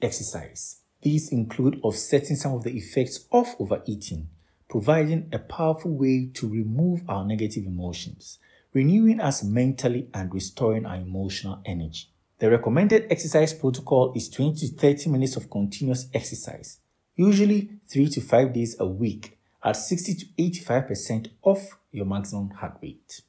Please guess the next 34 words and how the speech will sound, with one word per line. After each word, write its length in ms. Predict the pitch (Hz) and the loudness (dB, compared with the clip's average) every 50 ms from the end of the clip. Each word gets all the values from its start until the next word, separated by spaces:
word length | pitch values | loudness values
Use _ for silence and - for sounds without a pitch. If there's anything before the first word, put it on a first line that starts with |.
| _ _ _ _ _ _ _ - | _ _ _ _ _ _ _ -4
The 80 | - - | -2 0
second 400 | - - 220 214 226 226 226 175 | 2 2 4 6 6 6 6 6
big 200 | 175 214 208 - | 4 2 2 4
idea 420 | 165 143 131 127 147 160 175 180 170 | 4 6 6 6 6 6 6 6 6
in 160 | 147 131 120 | 6 4 2
the 80 | 117 104 | 2 4
book 340 | 101 170 190 185 175 - - - - | 4 4 4 4 2 -4 -12 -10 -8
is 360 | 110 95 - - - - - | -6 -6 -6 -6 -8 -10 -10
spiritual 600 | - - - - - 98 101 101 - - 104 - - | -10 -12 -10 -6 -4 -2 -2 -2 -2 -4 -4 -4 -4
energy. 460 | - 104 95 90 87 - - - - - _ _ _ _ _ _ _ _ _ _ | -4 -4 -2 -2 -4 -6 -8 -12 -14 -18 _ _ _ _ _ _ _ _ _ _
It 100 | - 110 | 0 2
is 260 | 113 110 107 - - - | 2 2 0 0 2 6
where 220 | 151 156 156 151 | 8 10 10 8
we 140 | 127 117 110 | 8 4 0
set 360 | - - - 147 139 - - | 0 2 2 2 2 2 2
our 200 | 110 110 - - | 0 0 0 0
inner 220 | 151 139 135 139 127 | 0 2 2 2 2
values 460 | 117 120 113 117 120 120 117 110 - - | 2 2 2 2 2 0 -2 -2 -4 -6
and 220 | - 87 90 - - - | -8 -8 -8 -10 -12 -2
purpose. 640 | - 113 107 98 - - - - - - - - - _ _ _ _ _ _ - | 2 2 2 2 2 -4 -12 -12 -12 -14 -14 -16 -18 _ _ _ _ _ _ -4
The 100 | - - | -2 -2
process 520 | - - 143 165 160 - 175 175 175 - | 2 4 4 4 6 6 6 6 6 4
for 100 | - 110 | 2 0
managing 540 | 107 120 147 165 170 165 156 151 170 170 160 | 2 2 4 4 4 2 2 2 2 2 4
our 220 | 139 113 107 - - | 4 2 0 -2 -2
energy 340 | 151 151 151 147 143 147 151 | 0 2 2 2 2 0 -2
starts 420 | 143 - - 139 123 123 123 - | -2 0 2 4 4 4 4 0
with 100 | 110 95 | -2 -6
defining 600 | 90 92 - - - 156 143 143 143 147 143 123 107 | -6 -6 -8 -6 -2 -2 0 2 2 0 0 0 -2
a 40 | 98 | -4
purpose 460 | - - 127 120 120 - 117 113 - | -2 0 0 0 0 0 -4 -4 -4
and 180 | - 104 - | -6 -8 -8
taking 320 | - 110 - - - - - - | -8 -8 -8 -8 -8 -10 -10 -10
action. 460 | 95 90 82 - - - 80 76 | -12 -10 -10 -10 -10 -10 -10 -12